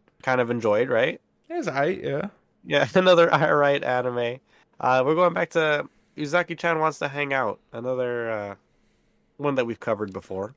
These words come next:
Speaker 2: Over here eating mint chocolate chip with Uzaki.
Speaker 1: Oh, yes. Man, she is <laughs> definitely right about that stuff. <laughs>
Speaker 2: Uh, how many episodes, Jay? Is it twelve or thirteen?
Speaker 1: I think it's thirteen.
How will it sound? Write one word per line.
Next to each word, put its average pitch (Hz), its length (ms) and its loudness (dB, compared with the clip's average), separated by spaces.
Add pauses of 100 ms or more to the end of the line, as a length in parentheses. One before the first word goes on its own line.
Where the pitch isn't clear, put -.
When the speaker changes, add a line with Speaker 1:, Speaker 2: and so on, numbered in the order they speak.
Speaker 2:
Over 160 220 -2
here 160 220 2
eating 175 1000 -6
mint 165 300 -4 (280)
chocolate 170 360 -8
chip - 320 -8 (140)
with 131 260 -10 (180)
Uzaki. 120 560 -12
Speaker 1:
Oh, 147 280 0
yes. 104 680 -8 (420)
Man, 110 260 -4
she 123 240 -6
is 117 440 -2 (300)
<laughs> - 340 -12
definitely 160 400 0
right 151 240 4
about 139 340 4
that 123 240 2
stuff. - 360 -4 (200)
<laughs> - 380 -14 (1080)
Speaker 2:
Uh, 147 260 2
how 214 80 4
many 254 140 4
episodes, 165 340 -2
Jay? 143 120 0
Is 131 120 -2
it 151 140 -10
twelve 220 260 -2
or 180 60 -4
thirteen? 131 540 -12 (760)
Speaker 1:
I - 60 -20
think 294 180 -8
it's - 100 -10
thirteen. 139 760 -4